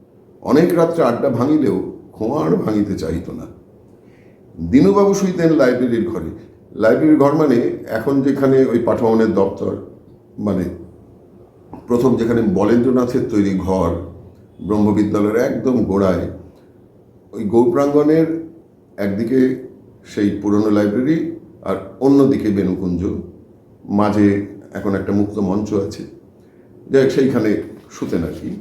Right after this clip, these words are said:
যে দীনুবাবু শুইতেন লাইব্রেরির ঘরে। বন্ধুবর অধ্যাপক নগেন আইচ মহাশয় বর্ষার গানের নেশায় সেদিন বোধ করি একটু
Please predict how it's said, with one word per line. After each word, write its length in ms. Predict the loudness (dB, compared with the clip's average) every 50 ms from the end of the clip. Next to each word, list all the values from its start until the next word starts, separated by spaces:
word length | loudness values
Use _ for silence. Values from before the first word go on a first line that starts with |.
| -16 -20 -20 -20 -20 -20 -20 -20 _ -20 -18 -12
যে 400 | -8 -4 -2 0 0 -2 -4 -8 -12 -12 -8 -4
দীনুবাবু 520 | 0 2 4 4 4 4 4 4 4 4
শুইতেন 580 | 4 4 4 2 4 4 2 2 2 2 0 -2 -6 -8
লাইব্রেরির 600 | -6 -2 -2 0 0 0 -2 -2 -2 -2 -2 -2 -4
ঘরে। 260 | -6 -8 -6 -6 -8 -10 -12 -16 -18 -20 -20 -20 -20 _ _ -20 -20 -20 -20 -18 -8
বন্ধুবর 560 | -2 0 2 4 4 4 4 4 4 4 4
অধ্যাপক 840 | 2 0 0 -2 -4 -2 0 0 0 2 2 2 0 0 -2 -4 -4
নগেন 540 | -2 0 0 0 2 2 2 4 4 4
আইচ 360 | 2 2 2 2 2 2 0 -2
মহাশয় 580 | -2 -2 -2 -4 -4 -6 -6 -8 -8 -10 -10 -12 -16 -18 -20 -20 _ _ _ -18 -10 -2
বর্ষার 520 | 0 0 0 0 0 0 2 2 2 2
গানের 280 | 2 2 2 2 2 2
নেশায় 460 | 2 2 0 0 2 2 2 2 2
সেদিন 360 | 0 0 0 0 2 2 2
বোধ 220 | 2 2 0 -2 -2 -2
করি 180 | 0 2 2
একটু 500 | 2 0 0 0 2 2 2 0 -2 -6